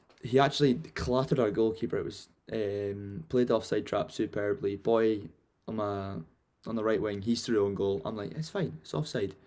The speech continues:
Referee blows offside trap. Goalie comes out and he clatters this right winger in the ribs. Like, he's,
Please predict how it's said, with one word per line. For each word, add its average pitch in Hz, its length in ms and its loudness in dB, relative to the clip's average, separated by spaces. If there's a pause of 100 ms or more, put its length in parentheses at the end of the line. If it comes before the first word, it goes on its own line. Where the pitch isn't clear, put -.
(460)
Referee 147 300 4
blows 110 200 2
offside 113 320 -2
trap. 92 240 -4
Goalie 147 260 4
comes 107 260 -4
out 101 200 -2 (200)
and 110 140 -6
he 107 220 -4
clatters 117 800 0
this 101 200 -2
right 107 220 2
winger 107 380 -2 (100)
in 110 120 -4
the 101 100 0
ribs. 110 400 -2 (880)
Like, 67 120 -6
he's, 80 120 -6